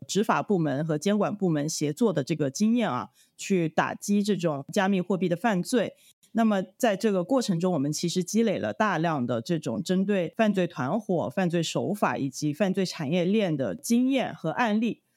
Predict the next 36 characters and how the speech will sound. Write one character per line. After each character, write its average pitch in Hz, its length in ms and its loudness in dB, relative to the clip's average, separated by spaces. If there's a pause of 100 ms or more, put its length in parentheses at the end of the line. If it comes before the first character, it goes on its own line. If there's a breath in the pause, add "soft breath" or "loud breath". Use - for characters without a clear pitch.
(180)
那 233 120 2
么 202 200 2
我 180 100 0
们 175 140 2
把 196 140 2
这 185 140 -2
些 202 140 0
经 233 260 0
验 226 240 0
和 160 140 -4
案 208 240 0
例 226 160 2
呢， 151 200 0
其 175 160 -4
实 165 280 0
融 160 220 2
合 170 220 -2
在 180 220 0
了 151 100 0
我 139 160 -2
们 143 160 -2
对 185 220 0
于 160 160 0
链 196 180 2
上 190 220 0
数 196 220 0
据 185 160 -2
的 139 120 -2
这 175 140 -2
个 143 140 -2
挖 202 200 0
掘 147 240 -4
和 151 280 -4
分 240 200 0
析 269 200 -2
上， 254 240 0